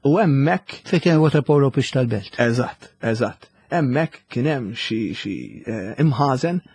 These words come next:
Speaker 1: fejn ridu jinħebgħu hemmhekk. Sa spjegalhom x'għandhom jilbsu. Ara x'esperjenza din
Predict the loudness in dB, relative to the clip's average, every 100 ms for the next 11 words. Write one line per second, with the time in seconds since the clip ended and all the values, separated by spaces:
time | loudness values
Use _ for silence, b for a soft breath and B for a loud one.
0 | b b _ -4 -2 0 0 -2 -4 -6
1 | -8 -8 -8 -12 -16 _ -20 _ _ b
2 | b b b b -4 -2 -2 -6 -2 0
3 | 2 2 2 2 2 -2 -6 _ -6 0
4 | 2 2 0 2 2 2 0 -10 -14 _
5 | _ _ _ _ -6 -4 0 -2 -2 -2
6 | 0 0 -2 0 2 2 0